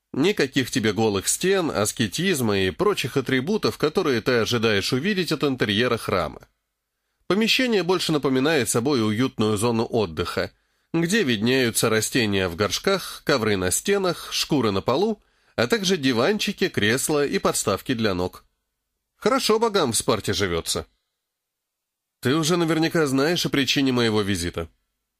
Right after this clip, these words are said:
Без расшаркивания занимаю я кресло напротив черти что». Она полулежит на диванчике, все в тех же доспехах, поджав под себя ноги.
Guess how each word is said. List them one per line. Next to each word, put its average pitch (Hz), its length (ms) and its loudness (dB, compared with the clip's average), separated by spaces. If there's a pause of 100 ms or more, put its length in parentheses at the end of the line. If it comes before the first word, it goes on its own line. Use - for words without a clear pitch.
Без 139 240 0
расшаркивания 175 800 0
занимаю 139 460 2
я 113 100 2
кресло 123 440 0
напротив 110 420 -2
черти 104 320 -2
что». 85 320 -4 (880)
Она 120 260 2
полулежит 175 680 0
на 135 100 4
диванчике, 110 680 -2
все - 240 0
в - 60 -12
тех 139 200 2
же 117 120 0
доспехах, 160 640 -2
поджав 117 400 0
под 147 140 -2
себя 110 260 0
ноги. 90 360 -4